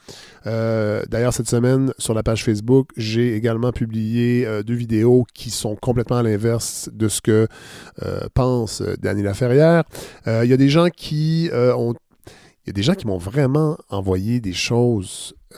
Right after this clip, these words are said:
euh, des réflexions intéressantes sur les porte-paroles, en fait, de la communauté, euh, communauté noire, entre autres de, des, de, des, des gens qui trouvent qu'on, on usurpe un peu la diversité, euh, effectivement, des voix, euh, de la communauté,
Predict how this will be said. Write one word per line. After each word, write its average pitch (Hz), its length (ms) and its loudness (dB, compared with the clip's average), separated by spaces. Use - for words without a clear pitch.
euh, 98 480 -8
des 98 160 -4
réflexions 190 400 0
intéressantes 110 600 -2
sur - 300 -4
les 104 100 -2
porte-paroles, 127 1040 2
en 95 180 -10
fait, - 200 -10
de 117 220 2
la 156 140 6
communauté, 120 420 -2
euh, 113 280 -6
communauté 127 320 4
noire, 139 240 2
entre 107 220 -2
autres 165 120 0
de, 110 220 -2
des, 101 140 -4
de, - 340 -8
des, 107 380 -6
des 104 140 -2
gens 156 140 2
qui - 100 -8
trouvent 170 300 2
qu'on, 113 720 6
on 120 300 -2
usurpe 156 480 6
un 123 100 0
peu 165 380 4
la 113 160 0
diversité, 120 680 0
euh, 104 160 0
effectivement, 113 540 0
des 120 140 4
voix, 123 500 2
euh, 98 500 -6
de 107 200 -2
la 131 260 2
communauté, 104 720 -6